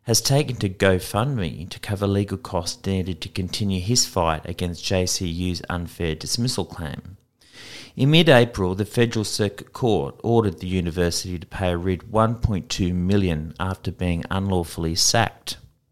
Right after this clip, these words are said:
Ridd told his supporters on the GoFundMe page, "We must fight again, and we will need about one point five million to take this as far as the High Court if necessary. I have little doubt we'll win."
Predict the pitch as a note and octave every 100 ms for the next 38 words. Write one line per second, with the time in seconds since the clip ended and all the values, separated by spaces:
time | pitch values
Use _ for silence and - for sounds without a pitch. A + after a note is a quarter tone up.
0 | _ _ - - - - - F#3+ F#3+ -
1 | D#3 A2+ - A2+ - G#2 - G#2+ G2 F#2+
2 | - G2 F#2+ E2+ F#2 F#2 - F#2 F2+ F2+
3 | - F2+ F2 F2+ - - _ _ _ _
4 | - B2+ C3+ E3 - - B2 A2 G2 A2
5 | F2+ C#2+ D#2 - G2 G2+ G2+ G2+ G#2 G2+
6 | F2 D#2 F2 D#2 G2+ A2 - G2 - G2
7 | F2+ F#2 G#2+ F#2+ E2 E2+ F#2+ - G#2 -
8 | - F#2 E2 - F#2 F2+ F2 F2 - F2+
9 | D#2+ - A2+ F#2 - F2+ F2 E2 - C#2+
10 | A1 F2 - _ _ - A2 A#2 B2 A2
11 | G2+ F2 D#2 F#2 C#2+ - F2 D2+ F2+ D2+
12 | -